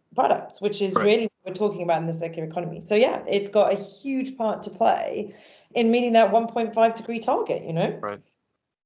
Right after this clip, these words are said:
Speaker 2: That's a really key figure to talk about here for a second, because whenever I'm working with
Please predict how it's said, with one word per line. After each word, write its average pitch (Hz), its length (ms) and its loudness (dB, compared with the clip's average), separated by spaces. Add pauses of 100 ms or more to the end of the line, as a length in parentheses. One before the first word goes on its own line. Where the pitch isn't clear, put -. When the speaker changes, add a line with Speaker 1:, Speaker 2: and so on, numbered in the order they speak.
(160)
Speaker 2:
That's 131 220 -2
a 160 60 -4
really 131 380 -2
key 131 240 -8
figure 123 380 -2
to 120 140 -16
talk 123 260 -2
about 113 220 -2
here 113 180 -2
for 110 160 -4
a 104 60 -2
second, 107 360 -4
because 110 520 -6
whenever 131 340 0
I'm 117 460 -4 (100)
working 135 440 -8
with 123 180 -6